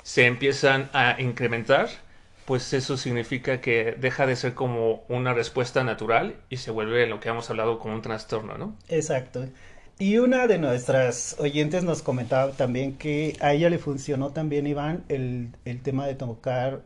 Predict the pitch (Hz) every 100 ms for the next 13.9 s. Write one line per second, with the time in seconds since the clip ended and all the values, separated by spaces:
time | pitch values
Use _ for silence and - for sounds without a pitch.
0 | - - - 151 156 160 147 147 139 131
1 | 135 139 180 185 135 127 120 120 123 127
2 | 127 123 113 113 127 117 113 110 143 196
3 | 285 - - - - - - - - -
4 | 175 196 196 175 156 170 165 175 170 -
5 | 147 143 143 139 135 131 180 208 175 151
6 | 175 175 156 135 131 127 120 117 101 98
7 | 87 - 135 117 127 - 127 107 - -
8 | - - - - - 156 156 151 151 185
9 | - - - - - - 135 139 135 123
10 | 120 110 98 - 117 113 123 139 147 -
11 | - 131 127 120 117 107 - - - -
12 | 170 180 220 - - - - - - -
13 | 127 135 131 127 135 131 151 170 190